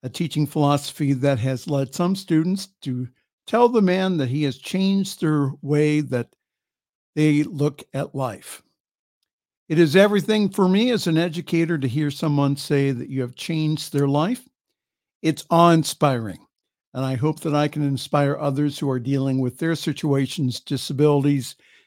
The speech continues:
barriers, and challenges in the same way that I have. Next, we have the story about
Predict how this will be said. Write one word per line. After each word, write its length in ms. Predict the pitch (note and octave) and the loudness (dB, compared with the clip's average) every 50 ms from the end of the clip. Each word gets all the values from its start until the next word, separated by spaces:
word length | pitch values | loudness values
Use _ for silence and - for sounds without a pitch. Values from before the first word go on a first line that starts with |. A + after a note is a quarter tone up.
| _ _ _ | _ _ _
barriers, 680 | - C#3+ D3 D3 C#3+ C#3+ C#3 C3+ C3+ C3+ C3+ C3 A#2+ - | 0 2 2 4 4 4 2 2 2 2 0 -2 -2 -2
and 160 | C#3 B2+ B2 | -2 -2 -2
challenges 760 | A#2+ - - F3 E3+ F3 F3+ F3 D#3+ D3 C3 C#3 C3 A2+ - - - | -4 -4 -2 0 0 2 2 4 2 2 2 2 0 0 -4 -6 -2
in 220 | E3 D#3+ D#3+ D#3+ | 2 2 2 4
the 100 | D#3 D3+ | 2 0
same 400 | C#3+ - - - D3 C#3+ C#3 C#3 | 0 -2 -2 0 2 4 4 4
way 400 | C3 B2+ A#2 G#2+ G2+ G2+ G#2 G#2 _ _ _ _ _ _ _ _ _ - | 2 0 -2 -2 -6 -8 -8 -10 _ _ _ _ _ _ _ _ _ -10
that 220 | C3 C3 A#2 A2+ - _ - | -8 -6 -6 -6 -10 _ -10
I 460 | A#2 A2+ G#2+ G2+ G2 G2 G#2 G2+ - _ _ _ _ _ _ _ _ _ _ _ - | -8 -8 -8 -8 -8 -10 -12 -14 -16 _ _ _ _ _ _ _ _ _ _ _ -16
have. 340 | C3 A#2 G2 E2+ D#2+ D2+ _ - - _ _ _ _ _ _ _ _ _ _ _ _ _ _ _ _ _ _ _ _ _ _ _ _ _ _ _ _ _ _ _ _ _ _ _ _ _ _ _ _ _ _ _ _ _ _ _ _ _ _ _ _ _ _ _ _ _ _ - | -14 -12 -12 -12 -14 -16 _ -20 -20 _ _ _ _ _ _ _ _ _ _ _ _ _ _ _ _ _ _ _ _ _ _ _ _ _ _ _ _ _ _ _ _ _ _ _ _ _ _ _ _ _ _ _ _ _ _ _ _ _ _ _ _ _ _ _ _ _ _ -2
Next, 320 | F#3 F#3+ A3+ A#3+ - - | 0 2 2 0 0 2
we 260 | G#3 G3+ G#3 G3+ F#3 | 2 4 6 6 6
have 320 | E3+ G3 G3+ G3+ G3+ F#3+ D#3 | 6 6 6 6 4 4 4
the 100 | F3 D#3+ | 4 4
story 580 | - - - - F#3 F#3+ G3+ G#3+ A3+ A#3 A3+ | 4 0 4 6 6 6 6 4 2 2 4
about 580 | A3 F3+ D3+ B2+ E3 E3 E3 D#3+ D#3+ D#3+ - | 4 4 4 6 6 6 6 6 4 2 -4